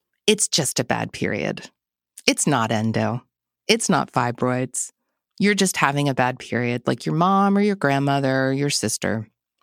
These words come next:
Doctors think patients see zebras when it's actually horses, while patients think doctors only see horses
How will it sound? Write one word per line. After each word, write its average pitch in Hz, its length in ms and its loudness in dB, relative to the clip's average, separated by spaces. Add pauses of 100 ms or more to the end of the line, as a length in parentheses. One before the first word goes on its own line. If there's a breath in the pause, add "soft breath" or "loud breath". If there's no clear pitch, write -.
(340)
Doctors 233 460 4
think 175 260 0
patients 135 880 0
see 170 360 0
zebras 165 840 0 (480)
when 156 180 2
it's 139 180 0 (120)
actually 135 720 2 (120)
horses, - 680 0 (260 loud breath)
while 165 160 6
patients 160 880 0 (240 soft breath)
think 196 320 0
doctors 190 560 2 (140)
only 220 340 6
see 170 300 0
horses 160 880 0